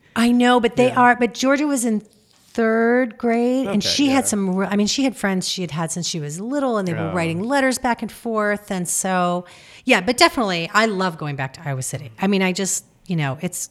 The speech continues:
Speaker 1: it's a great place to be in the summer. It's this little magical college town.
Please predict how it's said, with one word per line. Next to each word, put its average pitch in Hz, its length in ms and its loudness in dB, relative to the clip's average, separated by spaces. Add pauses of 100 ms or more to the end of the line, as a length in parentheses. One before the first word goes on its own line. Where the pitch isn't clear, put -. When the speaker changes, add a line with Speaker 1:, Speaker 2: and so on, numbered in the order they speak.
Speaker 1:
it's - 180 -6
a 185 40 -4
great 175 400 0
place 175 200 0
to - 80 -8
be 165 80 -2
in 160 80 0
the 151 60 -2
summer. 143 480 -2
It's - 140 -6
this 165 200 -6
little 165 380 -2 (460)
magical 160 560 2
college 143 460 -2
town. 143 520 -2